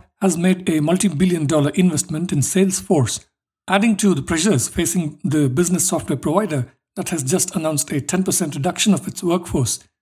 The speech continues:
Wall Street Journal reported yesterday, citing people familiar with the matter.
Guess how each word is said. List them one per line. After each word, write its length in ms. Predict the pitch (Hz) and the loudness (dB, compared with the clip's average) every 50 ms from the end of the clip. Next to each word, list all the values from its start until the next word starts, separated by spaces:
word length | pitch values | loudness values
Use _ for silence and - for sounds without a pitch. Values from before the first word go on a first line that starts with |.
| _ _ _ _ _ _ - | _ _ _ _ _ _ -4
Wall 140 | 170 170 156 | -2 -2 -2
Street 280 | - - - 156 131 | -2 -2 -2 -2 -2
Journal 280 | 127 160 180 185 180 156 | 0 2 2 2 2 2
reported 420 | 143 139 - 180 147 - 165 131 | 0 -2 -2 -2 -2 -2 -2 -2
yesterday, 520 | 135 156 - - - 147 143 123 117 - - _ _ _ | -2 -2 -2 -4 -2 -2 0 0 0 -2 -8 _ _ _
citing 340 | - - 170 160 147 160 143 | -6 -4 -4 -2 -2 -4 -2
people 360 | - - 180 180 - 151 139 | 0 0 0 2 2 0 0
familiar 400 | 135 - 160 151 156 151 147 143 | 0 -2 -2 -2 -2 0 -2 0
with 100 | 135 127 | 0 0
the 60 | 127 | -2
matter. 400 | 131 147 143 - 139 127 113 - | -2 -2 -2 -2 -4 -6 -6 -8